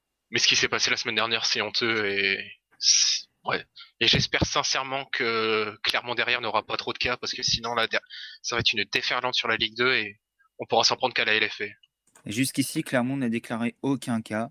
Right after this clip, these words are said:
Speaker 2: ce qui est une, une bonne nouvelle. On espère que
Speaker 1: On
Speaker 2: ça
Speaker 1: touche
Speaker 2: va,
Speaker 1: du
Speaker 2: ça
Speaker 1: bois.
Speaker 2: va perdurer et que, euh, également, tous, tous les Cambisiens touchés par, euh, par le virus vont pouvoir récupérer, revenir à la compétition et que, euh, Chambly va pouvoir se débarrasser de ce virus parce que ça, ça les pénalise également sportivement, hein, de devoir jouer avec, euh,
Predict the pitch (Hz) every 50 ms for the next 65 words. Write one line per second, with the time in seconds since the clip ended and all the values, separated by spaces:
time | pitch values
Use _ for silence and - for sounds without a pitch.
0 | - _ _ - - - - - 110 110 110 110 104 101 98 98 95 92 92 -
1 | - - 104 104 101 110 113 117 113 113 110 107 117 123 135 127 117 107 110 -
2 | - 120 117 - 117 - 117 110 101 101 107 104 101 104 101 98 - 107 104 101
3 | 101 104 101 104 113 120 117 113 107 - 120 110 110 107 107 107 104 101 101 110
4 | 107 110 117 120 117 - - 131 127 120 113 - - - - - - - - -
5 | - _ - 147 147 147 139 - 147 139 143 139 131 147 151 143 - 147 139 -
6 | - 156 151 143 - 135 127 127 123 120 110 - 123 120 117 117 123 123 131 135
7 | 123 117 120 117 113 110 107 - 120 120 120 113 120 120 - - 123 - 123 117
8 | 117 127 135 127 120 123 117 123 127 127 120 117 117 117 - 113 107 113 104 -
9 | - 110 - - - 127 127 127 120 113 - 117 110 110 107 104 104 104 104 -
10 | - 110 107 113 131 127 113 101 - - 123 120 - - 110 107 104 104 127 127
11 | 120 117 113 113 113 - 123 120 - - 117 107 104 107 107 123 143 - - -
12 | 110 - - 120 - - 113 107 107 107 - - - 113 113 - 123 120 123 120
13 | 135 143 127 120 113 120 117 117 123 127 - - 120 - - - - 117 123 123
14 | 120 104 98 101 - 107 101 101 110 107 110 110 110 110 117 117 110 107 107 -
15 | - 95